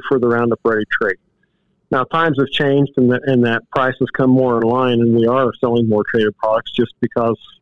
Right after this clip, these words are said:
it's cheaper to respray with, with, uh, Roundup than it is to spray with other herbicides.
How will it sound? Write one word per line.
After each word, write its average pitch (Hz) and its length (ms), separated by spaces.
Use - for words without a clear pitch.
it's 123 200
cheaper 123 400
to 117 60
respray 117 500
with, 110 160
with, 117 120
uh, 104 240
Roundup 135 500
than 120 180
it 110 100
is 117 220
to 104 200
spray 131 260
with 120 140
other 120 200
herbicides. 127 640